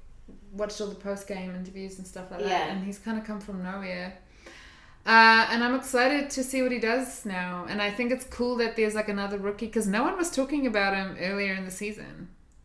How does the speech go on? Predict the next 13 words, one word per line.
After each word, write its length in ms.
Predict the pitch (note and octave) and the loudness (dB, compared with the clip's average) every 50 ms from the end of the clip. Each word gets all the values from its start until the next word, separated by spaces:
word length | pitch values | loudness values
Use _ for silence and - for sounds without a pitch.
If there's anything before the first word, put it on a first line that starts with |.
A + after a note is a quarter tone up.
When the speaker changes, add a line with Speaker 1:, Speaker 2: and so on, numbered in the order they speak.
| - - | -14 -10
Speaker 2:
Right. 420 | G#3 G#3 G#3 F#3+ F#3+ F3+ F3 - | 0 2 4 4 4 4 2 2
You 80 | A#3+ C4 | 2 4
know 240 | D4 D#4+ D#4+ D#4+ | 4 4 4 4
who 60 | C4 A3 | 6 8
was? 540 | G#3+ A3+ A#3+ A3 F3+ D#3+ D#3 D3+ - - - | 10 10 10 10 8 4 2 0 -2 -4 -6
Was, 200 | F3 F3 E3+ F3+ | -6 -6 -4 -2
um, 460 | E3 E3 D#3+ D#3+ D#3 D#3 D#3+ D#3+ D#3+ | -2 0 0 -2 -2 -4 -8 -10 -8
Damian 360 | - F#3 F3+ F3+ F#3 F3+ E3+ E3 | -4 -2 -2 0 0 0 0 0
Lillard. 600 | D#3 D#3 E3 E3 D3 C#3 C3 A#2+ A#2+ - - - | -2 -4 -2 -4 -4 -6 -6 -10 -12 -14 -10 -4
Loves 240 | C#3 C#3 C#3+ - - | -2 -2 -2 -2 -4
Speaker 1:
Oh, 40 | A3 | -4
Speaker 2:
him. 320 | A3 A3 A3 G#3+ - A3 | -4 -4 -4 -6 -6 -8
Speaker 1:
Damian. 720 | - G#3 G#3 G3+ G3+ G3+ G3+ G3+ G3+ G3+ G3+ G3 G3+ G#3 | -8 -8 -8 -8 -8 -10 -10 -10 -10 -6 0 0 0 0